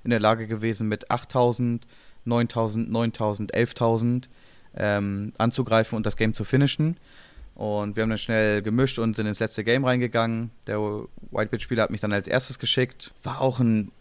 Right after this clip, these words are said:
ultra knappes Spiel. Also ich kann nur allen empfehlen, sich, na, weiß nicht,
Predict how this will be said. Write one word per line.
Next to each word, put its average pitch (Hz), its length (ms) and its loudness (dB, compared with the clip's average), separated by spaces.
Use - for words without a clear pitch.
ultra 135 360 -4
knappes 117 300 0
Spiel. 123 260 0
Also 107 160 2
ich 107 60 -4
kann 117 140 0
nur 110 120 2
allen 113 140 2
empfehlen, 110 400 0
sich, - 360 -8
na, 101 300 -4
weiß 101 160 0
nicht, 95 260 -4